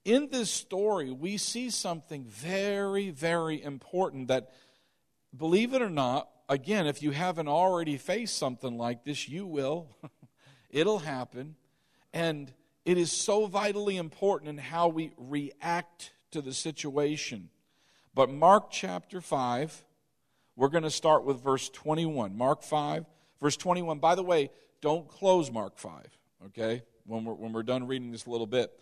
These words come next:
Verse twenty-one. Now, when Jesus had crossed over again by boat to the other side, a great multitude gathered to him,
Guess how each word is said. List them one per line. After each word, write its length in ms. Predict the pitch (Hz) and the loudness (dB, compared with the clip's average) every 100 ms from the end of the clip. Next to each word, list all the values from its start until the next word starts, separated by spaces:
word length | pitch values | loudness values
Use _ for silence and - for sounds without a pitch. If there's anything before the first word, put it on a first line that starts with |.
| - _ - | -20 _ 2
Verse 220 | 151 - | 2 2
twenty-one. 580 | 190 190 180 160 117 101 _ _ _ _ _ | 2 2 4 2 2 -4 _ _ _ _ _
Now, 200 | - 180 | 2 6
when 220 | 185 190 160 | 6 6 2
Jesus 640 | 160 233 254 220 262 220 | 2 2 2 0 -2 -2
had 260 | 185 165 139 | -2 -4 -4
crossed 540 | - 185 185 - - - | 2 4 4 0 -6 4
over 640 | 160 180 170 117 104 113 131 _ _ | 6 8 6 4 0 0 -8 _ _
again 520 | 110 113 170 139 127 123 | -12 -4 0 0 0 0
by 160 | 123 | 0
boat 520 | 117 180 139 117 - | 4 8 8 6 -4
to 100 | - | -12
the 200 | 113 120 | -6 -2
other 260 | 139 143 120 | 4 4 4
side, 580 | - 165 147 95 104 120 _ _ _ - | -2 0 0 -2 -6 -10 _ _ _ -2
a 120 | 139 | 0
great 340 | 131 170 165 | 4 2 2
multitude 800 | 147 160 190 220 175 143 160 143 117 | 2 6 8 6 -2 -4 -2 -2 -2
gathered 480 | 147 156 156 135 - | 2 2 0 -8 -6
to 200 | 202 165 | -4 -2
him, 380 | 120 107 117 | -2 -2 -6